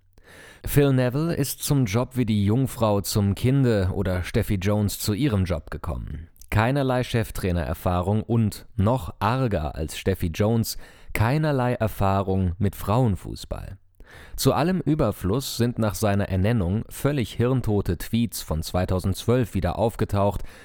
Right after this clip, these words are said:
in denen Neville Macho-Sprüche abgeleicht hat. Steffi Jones hat Konsequenzen aus der Problem-E M gezogen, unter anderem Lena Gößling nach Aussprache wieder in den Kader berufen,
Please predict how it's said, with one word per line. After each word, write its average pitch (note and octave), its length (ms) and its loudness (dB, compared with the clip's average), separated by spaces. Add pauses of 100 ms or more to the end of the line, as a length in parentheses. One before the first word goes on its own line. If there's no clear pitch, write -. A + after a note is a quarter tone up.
in A#2+ 140 4
denen B2 340 4
Neville A#2 320 2
Macho-Sprüche G#2+ 1040 -2
abgeleicht D2+ 640 -6
hat. - 240 -16 (680)
Steffi C3+ 300 2
Jones B2+ 540 0
hat D3+ 200 -2
Konsequenzen B2 840 0
aus - 240 -8
der F2 160 0
Problem-E G2+ 720 0
M G2 240 0
gezogen, G#2 580 0
unter A#2+ 380 0
anderem A#2 500 2
Lena A2 340 2
Gößling G2 600 -2
nach D#2 160 -8
Aussprache F#2+ 800 -2
wieder F2 180 -2
in F2 80 -2
den G#2 140 0
Kader A#2+ 320 0
berufen, A2 580 0